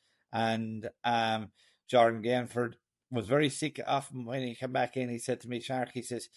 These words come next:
"he comes off the bridle in every race. And then he comes back on." He said he was after coming off the bridle, but he came back on it. So, um,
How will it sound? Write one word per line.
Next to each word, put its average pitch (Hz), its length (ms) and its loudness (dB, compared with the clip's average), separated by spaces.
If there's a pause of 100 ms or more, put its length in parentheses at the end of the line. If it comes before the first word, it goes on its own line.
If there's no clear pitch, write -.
(220)
"he - 120 -12
comes 202 340 4
off 160 220 6
the 123 80 -8
bridle 131 320 6
in 107 100 0
every 127 300 4
race. 85 340 -4 (500)
And 110 140 0
then 135 140 2
he 127 80 0
comes 117 240 -4
back 120 240 2
on." 110 280 0
He 107 120 -6
said 107 160 -4
he 110 80 -2
was 110 100 0
after 170 240 0
coming 127 240 -2
off 110 200 -2
the 110 60 -10
bridle, 120 360 2 (360)
but 113 120 -2
he 113 80 -8
came 123 200 -2
back 143 220 0
on 165 160 4
it. 123 160 -4 (240)
So, 120 540 6 (280)
um, 117 800 4